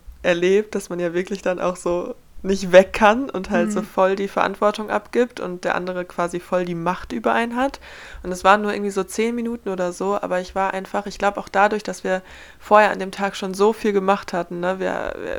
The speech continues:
Speaker 1: wir waren irgendwie im Yoga-Studio, wir haben die Folge mit ihm aufgenommen, wir waren halt drei Stunden vorher schon bei dieser, bei dem Treff halt, war ich dann plötzlich so entspannt und konnte mich so da rein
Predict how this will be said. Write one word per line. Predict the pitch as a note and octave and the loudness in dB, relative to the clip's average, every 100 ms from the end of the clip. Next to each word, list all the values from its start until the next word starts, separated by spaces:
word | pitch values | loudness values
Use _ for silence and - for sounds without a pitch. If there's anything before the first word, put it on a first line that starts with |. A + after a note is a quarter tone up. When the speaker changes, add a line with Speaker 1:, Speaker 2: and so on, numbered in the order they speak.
| G#1+ | -8
Speaker 1:
wir | - | -4
waren | F3+ F#3+ | -4 -2
irgendwie | F#3+ G3 | -4 -6
im | G3 | 0
Yoga-Studio, | G#3+ G3 F#3+ - G3 F#3+ | 0 2 -2 -4 -4 -2
wir | F#3+ | -2
haben | F#3 | -4
die | |
Folge | F#3+ G#3+ G#3+ G#3 | -4 -2 0 -2
mit | G3 | -6
ihm | F#3+ | 0
aufgenommen, | F#3+ F#3+ - G3 F#3+ | 0 0 -4 -4 -4
wir | F#3 F#3 | -4 -2
waren | F3+ F3+ | -2 -2
halt | F3+ - | -8 -4
drei | - F#3+ G#3 | 2 4 4
Stunden | - G3+ | -2 -6
vorher | G3 G3+ G3+ | -2 2 4
schon | F#3+ - | 2 -2
bei | F#3 F3+ | -2 -2
dieser, | F#3 F#3 - F#3 - - - - | 0 2 2 0 -8 -20 -12 -4
bei | |
dem | F#3 F#3 F3+ | -2 -2 -6
Treff | - A3 B3 - | 2 2 2 4
halt, | A3+ A3+ A3+ - - - - | 4 4 0 -8 -20 -20 0
war | F#3 F#3+ | 2 2
ich | - | 0
dann | G3+ | -8
plötzlich | - G3+ - F3+ | -6 -8 -8 -8
so | - G#3 C4 | 0 2 2
entspannt | - A#3 - - A3+ A3+ - | 0 -6 -4 0 0 0 -8
und | G3+ | -10
konnte | G3+ G3 | -10 -10
mich | F3+ | -8
so | - G#3 A#3 A#3+ - - | -2 0 2 2 0 -2
da | G3+ | -2
rein | G3 G#3 G#3+ A3 G#3+ | 0 0 -2 -6 -10